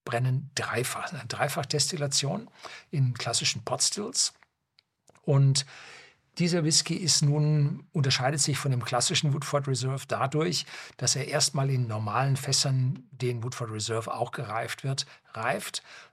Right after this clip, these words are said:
und dann anschließend ein zweites Fass sieht.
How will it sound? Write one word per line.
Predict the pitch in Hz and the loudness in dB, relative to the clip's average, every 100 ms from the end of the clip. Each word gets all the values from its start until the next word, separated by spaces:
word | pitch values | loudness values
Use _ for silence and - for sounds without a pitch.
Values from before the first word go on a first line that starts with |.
| - | 0
und | 147 135 | 4 6
dann | 131 143 143 | 4 2 -2
anschließend | - 160 220 - 165 - - 214 240 - - - _ - | 0 0 2 0 0 2 2 2 0 2 0 -4 _ -4
ein | 131 113 | -2 0
zweites | - 120 156 - - | 0 0 -2 0 0
Fass | - 117 - - | 0 0 0 0
sieht. | 123 110 156 - - - | -2 0 -2 0 0 -2